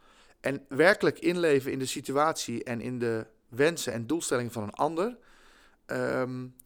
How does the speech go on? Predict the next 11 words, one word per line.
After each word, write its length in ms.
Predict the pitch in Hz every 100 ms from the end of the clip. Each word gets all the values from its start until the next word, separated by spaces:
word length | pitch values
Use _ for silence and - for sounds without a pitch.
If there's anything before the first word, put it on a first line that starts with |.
| _
kan 220 | - 180
je 120 | 175 156
alleen 520 | 135 135 160 180 -
als 220 | 139 131
je 140 | 143
niet 400 | 131 135 147 165
vanuit 380 | - 151 147 135
je 280 | 135 123 - -
eigen 260 | - 139 127
project 260 | 127 123
denkt. 280 | 110 95 -